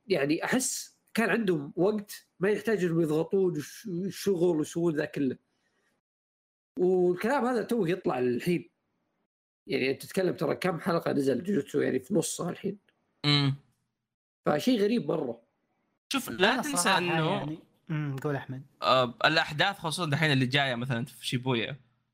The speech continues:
Speaker 2: آه،
Speaker 3: مم.
Speaker 2: هي البداية، فاهم؟ وهي اللي فيها الأشياء الثقيلة، فغالبًا الضغط حاليًا هو اللي أكبر، يعني في أكبر حجم نوعًا ما.
Speaker 3: الأحداث
Speaker 2: مقارنة
Speaker 3: الحقيقية.
Speaker 2: بقبل. الأحداث الحقيقية للعمل، يس.
Speaker 1: إيه.
Speaker 3: نعم.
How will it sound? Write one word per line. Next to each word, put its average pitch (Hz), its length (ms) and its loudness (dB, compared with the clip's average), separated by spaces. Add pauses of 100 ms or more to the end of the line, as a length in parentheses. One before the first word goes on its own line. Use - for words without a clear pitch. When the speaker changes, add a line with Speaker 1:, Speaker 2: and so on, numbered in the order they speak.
(240)
Speaker 2:
آه، 113 480 6
Speaker 3:
مم. 123 80 -18 (100)
Speaker 2:
هي 185 240 4
البداية، 147 440 0
فاهم؟ 143 180 -2
وهي 165 100 2
اللي 156 100 0
فيها 151 160 -2
الأشياء 131 280 0
الثقيلة، 123 380 -4
فغالبًا 135 380 -4
الضغط 123 320 -6
حاليًا 135 320 -2
هو 147 140 2
اللي 113 200 2
أكبر، - 340 -6 (200)
يعني 117 140 -6
في - 100 -6
أكبر - 280 -6
حجم 117 380 -4
نوعًا 113 180 -4
ما. 110 200 -14 (540)
Speaker 3:
الأحداث 156 320 2
Speaker 2:
مقارنة 120 220 6
Speaker 3:
الحقيقية. 120 240 -4
Speaker 2:
بقبل. - 200 -10 (320)
الأحداث 165 260 4
الحقيقية 139 380 0
للعمل، 113 280 -4
يس. - 340 -12 (240)
Speaker 1:
إيه. 135 60 -4
Speaker 3:
نعم. 127 240 2